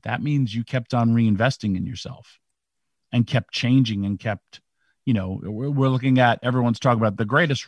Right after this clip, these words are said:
work Roman Reigns has ever done. Uh, how many wor-, times world champion has he been?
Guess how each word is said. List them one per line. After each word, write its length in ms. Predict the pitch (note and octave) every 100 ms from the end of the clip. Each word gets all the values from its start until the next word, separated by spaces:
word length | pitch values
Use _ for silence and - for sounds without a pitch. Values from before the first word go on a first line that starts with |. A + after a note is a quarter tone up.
| - G#2+
work 220 | C3 C#3+
Roman 320 | A2+ B2+ B2+ A#2
Reigns 260 | B2 B2
has 140 | G#2+ A#2
ever 180 | A2
done. 440 | G2+ C3+ D#3+ B2+ B2+ _ _ _ _ _ _
Uh, 160 | G#2+ F#2+
how 120 | A2+
many 160 | B2
wor-, 180 | B2 A#2+
times 340 | G2+ B2+ B2 A#2
world 220 | B2 A2+
champion 380 | B2+ A#2+ B2 A2+
has 100 | G2+
he 80 |
been? 300 | G#2+ D#3+ D3